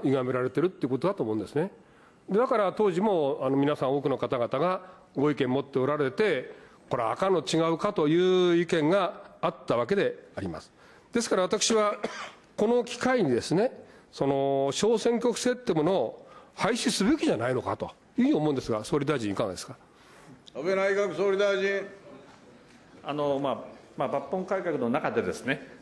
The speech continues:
Speaker 3: まあ、実態として、えー、まあ、これは、あの、成案を得る上においては、まあ、過半数以上の賛成を得なければならないという中において、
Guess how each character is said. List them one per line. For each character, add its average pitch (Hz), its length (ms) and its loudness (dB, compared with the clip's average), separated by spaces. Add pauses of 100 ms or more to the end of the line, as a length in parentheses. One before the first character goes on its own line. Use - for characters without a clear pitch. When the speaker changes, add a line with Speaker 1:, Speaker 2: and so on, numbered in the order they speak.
Speaker 3:
ま 139 80 0
あ、 123 40 2
実 127 120 -4
態 180 260 0
と 180 100 0
し - 60 -4
て、 185 200 2 (340)
え 143 200 4
ー、 143 40 2
ま 147 80 4
あ、 - 20 -6
こ 151 80 2
れ 151 60 6
は、 147 100 8
あ 147 60 2
の、 131 160 2
成 147 200 2
案 143 160 4
を 143 60 0
得 147 140 0
る 113 640 0
上 135 100 6
に 117 80 2
お 127 80 4
い 127 60 2
て 117 80 0
は、 92 100 2
ま 95 140 -2
あ、 - 20 -4
過 - 60 -12
半 120 160 -2
数 127 100 -2
以 123 80 2
上 107 160 2
の 87 160 -6 (340)
賛 113 220 -4
成 104 200 0
を 110 100 4
得 120 120 -2
な 104 120 -2
け 107 80 -8
れ 120 80 2
ば 107 160 2
な 107 100 -2
ら 107 60 0
な 95 80 -4
い 80 80 -10 (400)
と 139 80 0
い - 20 2
う 139 40 -2
中 147 140 0
に 135 80 0
お 143 60 2
い 139 60 2
て、 - 480 -4